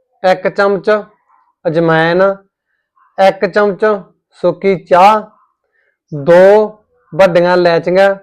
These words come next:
ਤੇ ਦੋ ਲੌਂਗ ਤੇ ਇੱਕ ਡਲੀ ਗੁੜ ਦੀ। ਇਹ ਸਾਰੀਆਂ ਚੀਜ਼ਾਂ ਪਾ ਕੇ ਪਾਣੀ ਦੇ ਵਿੱਚ ਚੰਗੀ ਤਰ੍ਹਾਂ ਉਬਾਲਣਾ ਹੈ। ਜਿਵੇਂ ਆਪਾਂ ਚਾਹ ਕਰਦੇ ਹਾਂ, ਉਵੇਂ ਚਾਹ ਬਣਾਉਣੀ ਹੈ। ਇਹਦੀ ਮਾਰੂ ਚਾਹ, ਦੁੱਧ ਨਹੀਂ ਇਹਦੇ ਵਿੱਚ ਪਾਉਣਾ।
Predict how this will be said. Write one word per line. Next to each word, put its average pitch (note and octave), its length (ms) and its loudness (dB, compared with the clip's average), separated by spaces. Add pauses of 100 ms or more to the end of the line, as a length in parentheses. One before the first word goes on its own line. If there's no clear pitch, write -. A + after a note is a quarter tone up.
(540)
ਤੇ G3 120 2
ਦੋ F3+ 640 2 (240)
ਲੌਂਗ D#3+ 400 0 (800)
ਤੇ G#3 60 2 (320)
ਇੱਕ F#3+ 280 0
ਡਲੀ G#3 460 2 (360)
ਗੁੜ E3 240 2
ਦੀ। C3+ 260 -6 (840)
ਇਹ A3 140 2
ਸਾਰੀਆਂ G3+ 380 -2
ਚੀਜ਼ਾਂ G#3 360 -2
ਪਾ F#3 280 2
ਕੇ F#3 320 -4 (100)
ਪਾਣੀ F#3 200 0
ਦੇ F#3 120 -2
ਵਿੱਚ F3+ 180 0
ਚੰਗੀ F3+ 280 -4
ਤਰ੍ਹਾਂ F#3+ 180 0
ਉਬਾਲਣਾ E3+ 420 0
ਹੈ। F#3+ 100 -6 (1160)
ਜਿਵੇਂ F3 200 0
ਆਪਾਂ F3 180 2
ਚਾਹ F3+ 280 2
ਕਰਦੇ F#3 300 0
ਹਾਂ, F3+ 60 0
ਉਵੇਂ F3+ 100 -2
ਚਾਹ F#3 280 0
ਬਣਾਉਣੀ F3+ 340 -2
ਹੈ। F#3 40 0
ਇਹਦੀ F#3 160 -4
ਮਾਰੂ E3 360 -2
ਚਾਹ, F#3+ 240 2
ਦੁੱਧ D#3+ 280 -2
ਨਹੀਂ F#3+ 140 -4
ਇਹਦੇ F3+ 100 -4
ਵਿੱਚ E3+ 180 -2
ਪਾਉਣਾ। F#3 340 -2